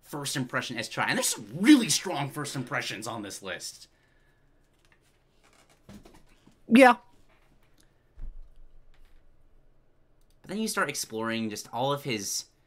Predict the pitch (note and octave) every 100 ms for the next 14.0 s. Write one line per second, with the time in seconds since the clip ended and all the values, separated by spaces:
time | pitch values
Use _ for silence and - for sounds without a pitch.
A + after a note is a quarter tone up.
0 | _ _ _ _ _ - - G#4+ D3 C3+
1 | D3+ G#3 B3+ E3+ C3+ A#2+ A#2 G#2+ G2 G#2+
2 | - G2 F2 - F#3 A3+ - F3 - C3+
3 | G#2+ - - G#2+ B2 C#3 D#3 D#3+ - A#2
4 | A2+ A2+ - - G2 F#2+ G#2+ B2 B2+ -
5 | - _ _ _ _ _ _ _ _ _
6 | _ - F#3 G3+ G3 A3 C4+ C#4+ C#4 E3+
7 | E3 E3+ D3+ D3 C#4 B4+ A4+ C3 A2 -
8 | A2 G#2+ A#2+ E3+ G#3 A3 A#3 A3+ A#3+ A#3+
9 | _ _ _ _ _ _ _ _ _ _
10 | - - - _ - - A#2 A#2 C3 C3
11 | G2+ F#2 F#2 F#2 F#2 A2 A2 G#2+ G#2 F#2
12 | - F2 G2 G2 - - - - F3 F3+
13 | D#3+ C#3 - C3+ C3 A2 G2+ A#2 A#2 G#2+